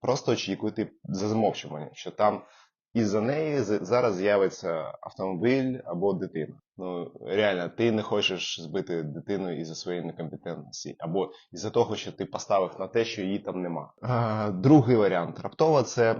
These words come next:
просто неправильно обрана швидкість, занадто швидко. То, і навколо середовище змінюється, і я вс-, весь час змінюю свою поведінку відповідно. І якщо я не встигаю зреагувати, це означає лише те, що я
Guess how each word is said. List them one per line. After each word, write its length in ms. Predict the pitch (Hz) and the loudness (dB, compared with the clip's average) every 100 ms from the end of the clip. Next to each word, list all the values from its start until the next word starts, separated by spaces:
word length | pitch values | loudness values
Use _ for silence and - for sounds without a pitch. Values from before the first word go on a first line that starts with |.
| - _ - | -4 _ -2
просто 400 | 110 110 - 95 | 2 2 0 -2
неправильно 760 | 95 101 98 98 92 92 87 - | -2 0 2 2 0 -2 -4 -4
обрана 400 | 90 92 87 87 | -4 -4 -4 -6
швидкість, 600 | - 101 101 - 78 78 | -4 -4 -4 -6 -8 -6
занадто 640 | 92 95 95 - 80 - - | -4 -4 -6 -8 -8 -10 -14
швидко. 460 | - 92 85 - | -10 -8 -8 -10
То, 200 | - 76 - - - | -12 -12 -12 -16 -10
і 320 | 90 90 82 80 | -6 -4 -4 -6
навколо 480 | - 90 - 120 110 | -8 -10 0 2 4
середовище 520 | 104 117 123 139 127 | 2 0 2 0 0
змінюється, 680 | 98 98 123 143 143 127 123 | -4 -2 -2 -4 -4 -2 0
і 160 | - 101 | 0 0
я 380 | 101 95 120 135 | 0 0 -2 -4
вс-, 1000 | - - - - - 98 92 92 92 95 | -8 -12 -12 -14 -8 -6 -4 -2 -2 0
весь 240 | 104 - | -2 -2
час 460 | - 123 127 - 104 90 - _ | -4 -4 -4 -6 -4 -4 -8 _
змінюю 380 | 87 101 117 107 | -6 -2 0 0
свою 260 | 98 101 92 | 0 -2 -2
поведінку 880 | 98 98 113 120 117 101 98 92 87 | -2 0 0 -2 -2 0 0 0 -2
відповідно. 580 | 82 85 92 80 71 65 _ _ _ _ - | -6 -6 -4 -4 -6 -12 _ _ _ _ -14
І 100 | 80 80 78 | -10 -8 -6
якщо 300 | 85 - 113 | -6 -2 2
я 180 | 104 - | 2 0
не 720 | - 92 104 107 104 101 95 - | -4 -4 0 2 2 0 -2 -6
встигаю 520 | - - 123 160 - 143 | -10 -8 -4 -2 -2 0
зреагувати, 680 | 123 117 117 113 113 101 | 0 0 2 2 2 -2
це 160 | 90 101 | -2 -6
означає 340 | 92 95 113 | -8 -4 0
лише 220 | 98 95 - | 0 0 -2
те, 140 | 107 | -4
що 180 | - 90 | -4 -6
я 280 | 90 90 | -4 -4